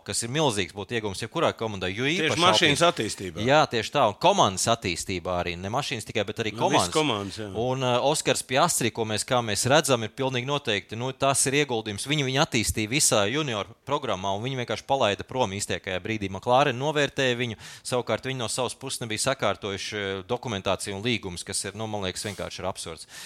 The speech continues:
Speaker 1: Un, jā, un nenovērtēja Alonso, es pilnīgi piekrītu. Viņi piedāvāja viņam tikai vienu gadu līgumu, Alonso nebija ar mieru to vienu gadu līgumu, un, ā, bija pārliecināti par to, ka tirgu, pilotu tirgu nebūs nekas, tāpēc viņi vilka to, ā,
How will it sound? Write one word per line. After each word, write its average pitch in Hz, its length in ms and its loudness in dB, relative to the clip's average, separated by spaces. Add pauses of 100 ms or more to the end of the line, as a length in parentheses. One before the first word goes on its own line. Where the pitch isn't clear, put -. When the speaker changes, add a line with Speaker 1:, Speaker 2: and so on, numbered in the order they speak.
(280)
Speaker 1:
Un, 127 240 -4
jā, 202 80 4
un 160 160 2
nenovērtēja 123 560 2
Alonso, 143 400 0
es 147 160 -2
pilnīgi 139 380 -6
piekrītu. 175 560 -6 (160)
Viņi 151 180 -2
piedāvāja 107 560 2
viņam 110 300 -2
tikai 117 200 -2
vienu 120 220 -2
gadu 104 160 -4
līgumu, 165 320 -2
Alonso 127 340 -4
nebija 117 300 -2
ar 101 80 -12
mieru 135 240 -6
to 202 100 -4
vienu 185 220 -4
gadu 165 80 -12
līgumu, 143 480 -4
un, 127 200 -2 (360)
ā, 113 360 4 (120)
bija 135 140 0 (240)
pārliecināti 147 560 4
par 123 80 -6
to, 156 200 -2
ka 127 260 2 (440)
tirgu, 143 640 0 (100)
pilotu 156 340 0
tirgu 147 340 0
nebūs 127 600 -2
nekas, 143 260 2
tāpēc 147 240 0
viņi 143 100 -6
vilka 185 240 2
to, 104 220 0
ā, 104 140 0